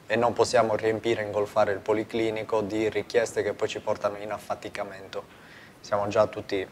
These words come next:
molto stanchi, quindi cerchiamo di, eh,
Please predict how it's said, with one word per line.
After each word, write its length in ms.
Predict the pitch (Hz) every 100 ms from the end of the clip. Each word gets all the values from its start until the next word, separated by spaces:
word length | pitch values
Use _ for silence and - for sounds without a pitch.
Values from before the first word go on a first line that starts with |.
| -
molto 400 | 117 110 101 104
stanchi, 680 | - 131 120 117 - 127 117 - - - -
quindi 240 | - 113 104
cerchiamo 520 | 110 104 120 113 107
di, 220 | 110 113
eh, 100 | 98